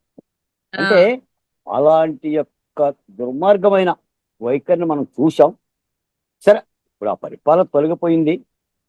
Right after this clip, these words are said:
కాబట్టి ఇప్పుడు జగన్మోహన్ రెడ్డి అనేది పెద్ద చర్చ కాదులే, కానీ ఐదేళ్ల తప్పిదాలు మాత్రం చర్చే, వాటిలో మాత్రం చర్యలు తీసుకోవాల్సిన అవసరం అయితే కూటమి ప్రభుత్వానికి ఉంది.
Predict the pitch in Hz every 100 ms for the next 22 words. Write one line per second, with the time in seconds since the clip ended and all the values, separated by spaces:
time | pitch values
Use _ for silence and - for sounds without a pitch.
0 | _ _ 113 113 110 151 139 131 120 110
1 | - 82 85 101 131 139 143 139 143 139
2 | 123 135 110 - 104 - 127 127 139 139
3 | - 127 240 - _ _ _ _ _ -
4 | 151 190 247 220 190 - 185 185 180 170
5 | 165 175 170 - 120 - 143 190 _ _
6 | _ _ _ - 123 113 131 151 139 -
7 | 143 - 117 143 131 - 123 117 120 104
8 | 127 110 - 120 - 151 156 120 120 -
9 | 135 170 143